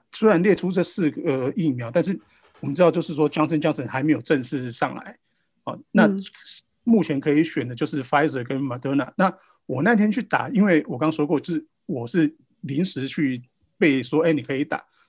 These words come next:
Speaker 1: 所以那一天只剩下 Pfizer 的，因为好像 Pfizer 的数量是比 Moderna 多一点，所以那天剩下的疫苗其实就是有 Pfizer。那其实我个人认为说，因为这两种疫苗它的，呃，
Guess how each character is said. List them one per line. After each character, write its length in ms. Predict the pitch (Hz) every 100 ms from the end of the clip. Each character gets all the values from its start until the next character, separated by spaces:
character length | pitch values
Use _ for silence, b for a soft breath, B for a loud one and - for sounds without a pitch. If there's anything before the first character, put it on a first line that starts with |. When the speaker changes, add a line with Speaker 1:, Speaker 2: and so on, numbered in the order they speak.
| _
Speaker 1:
所 220 | - 220
以 60 | 160
那 180 | 196
一 60 | 185
天 280 | 180 175 180
只 200 | 160 127
剩 300 | 120 - 143
下 260 | 131 156 127
Pfizer 480 | - 156 139 123
的， 140 | 104 -
因 100 | 185
为 120 | 190 B B B
好 160 | - 135
像 120 | 214
Pfizer 260 | 202 196 156
的 60 |
数 200 | - 165
量 140 | 160 131
是 140 | 170
比 240 | - 117
Moderna 460 | 123 117 147 143 127 _ _
多 180 | 160 151
一 80 | 151
点， 200 | 151 - _ _ _ _
所 160 | - 180
以 40 |
那 120 | 196
天 100 | 208
剩 160 | 208 180
下 200 | 170 165
的 300 | 135 131 135 -
疫 140 | - 170
苗 160 | 120
其 160 | 113 -
实 60 | 135
就 100 | 139
是 100 | 147
有 80 |
Pfizer。 400 | 117 135 131 120 123
那 180 | 160 147 _
其 160 | - 180
实 140 | -
我 120 | 170 123
个 220 | 208 160
人 380 | 127 120 127 139 B B B _
认 200 | 190 160
为 120 | 135
说， 340 | 135 143 143 160 -
因 100 | 180
为 60 |
这 140 | 170 190
两 180 | 160
种 180 | 156 120
疫 160 | 196 160
苗 300 | 127 117 135
它 180 | 156 156
的， 460 | 131 123 117 143 _ b b b _ _
呃， 320 | 123 117 117